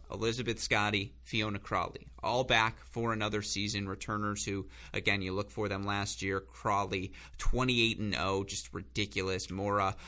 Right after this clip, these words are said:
uh, fifteen and eight in dual matches. You look for Elizabeth Scotty, fourteen and three. Of course, those are the headliners, but as we mentioned, Riley Tran, sixteen and oh in dual matches last season. Annika Yarlagata, eleven and one. Of course, you could bring back the, Allie Sanford as well. She and,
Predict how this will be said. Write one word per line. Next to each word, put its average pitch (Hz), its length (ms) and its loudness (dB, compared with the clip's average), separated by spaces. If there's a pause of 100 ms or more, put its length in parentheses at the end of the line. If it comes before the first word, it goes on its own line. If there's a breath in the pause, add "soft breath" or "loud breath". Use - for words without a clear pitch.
(100)
uh, 87 180 2
fifteen 117 580 0
and 101 120 2
eight 98 180 2
in 95 140 -2
dual 98 260 -2
matches. 95 480 -2
You 87 100 -6
look 90 180 -6
for 90 140 -4
Elizabeth 90 400 -4
Scotty, 101 420 2
fourteen 104 580 -4
and - 160 -8
three. 123 500 2
Of - 220 -4
course, - 280 -6
those 104 200 -2
are 101 60 -12
the - 80 -12
headliners, 135 760 2
but - 120 -4
as 90 220 -2
we 78 80 -6
mentioned, 117 500 0 (300 loud breath)
Riley 117 340 4
Tran, 113 420 0
sixteen 151 600 4
and 113 120 2
oh 107 280 2 (220 loud breath)
in 117 160 4
dual 113 200 2
matches 104 440 0
last 98 280 0
season. 101 360 -2
Annika 98 400 -2
Yarlagata, 107 760 2
eleven 95 380 -2
and 98 180 -4
one. 113 300 0
Of - 200 -6
course, - 220 -4
you - 60 -10
could - 140 -12
bring 104 180 0
back 98 240 0
the, - 180 -6
Allie 98 220 0
Sanford 113 720 2
as 95 280 -2
well. 104 220 2
She 107 320 0
and, 101 140 0